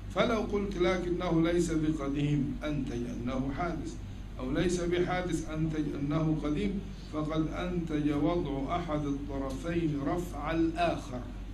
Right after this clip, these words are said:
ورفع أحد الطرفين وضع الآخر،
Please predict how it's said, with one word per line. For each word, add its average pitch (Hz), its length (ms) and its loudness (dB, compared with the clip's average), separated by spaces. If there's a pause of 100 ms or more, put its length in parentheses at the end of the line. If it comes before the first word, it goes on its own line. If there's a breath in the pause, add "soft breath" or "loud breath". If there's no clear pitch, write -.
(880)
ورفع 185 720 2
أحد 175 240 2
الطرفين 170 1000 0
وضع 160 480 0
الآخر، 170 680 -2